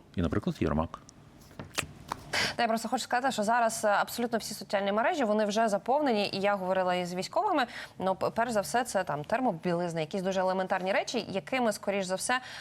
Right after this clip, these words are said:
Speaker 2: або Міністерство оборони не буде займатися, е, в силу того, що вони мають, м, виконувати інші завдання, або просто на всіх не вистачить, тому що занадто велика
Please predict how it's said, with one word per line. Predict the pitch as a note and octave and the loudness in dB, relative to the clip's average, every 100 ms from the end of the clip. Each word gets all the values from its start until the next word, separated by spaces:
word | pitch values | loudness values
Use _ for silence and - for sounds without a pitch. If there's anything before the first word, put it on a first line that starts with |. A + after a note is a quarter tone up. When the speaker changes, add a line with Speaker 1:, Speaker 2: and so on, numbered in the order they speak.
| - | -4
Speaker 2:
або | F3+ G3+ | 0 2
Міністерство | G3 G3 G3+ G3+ | 2 0 -2 0
оборони | F#3+ F#3+ G#3 G3+ F#3+ - - | 2 4 2 2 0 -4 -2
не | G3 G#3 | 2 2
буде | G#3+ G4+ G4 | 4 2 4
займатися, | D4+ A3+ F#3 F3 F3 F3 E3 | 4 4 2 0 -2 2 2
е, | - - - | 2 0 -2
в | - | -2
силу | G#3+ G3+ | 0 0
того, | F#3+ F3+ | 0 -2
що | - | -2
вони | F3+ F#3 | 0 0
мають, | F3+ F3 E3+ - | 2 2 0 -2
м, | F#2 E3+ D#3+ F3 E3+ | -4 -4 -4 -4 -6
виконувати | - F#3+ F3 F3 | -2 0 0 -2
інші | E3+ G3 E3+ | -4 -4 -4
завдання, | E3 D#3+ D#3+ D3+ - - | -4 0 0 -2 -6 -4
або | - A#3+ | 0 0
просто | A3+ G#3 G3 | 0 0 0
на | G3 | 0
всіх | - G#3+ F#3+ | -2 -4 0
не | F#3 F3+ | 2 2
вистачить, | F3+ A#3+ - F3 D#3+ | 2 0 -2 -6 -4
тому | F3 F#3 | -4 -4
що | - | -2
занадто | E3+ F3+ F#3 E3+ | -2 -2 -2 -4
велика | E3+ F#3+ - | 0 0 0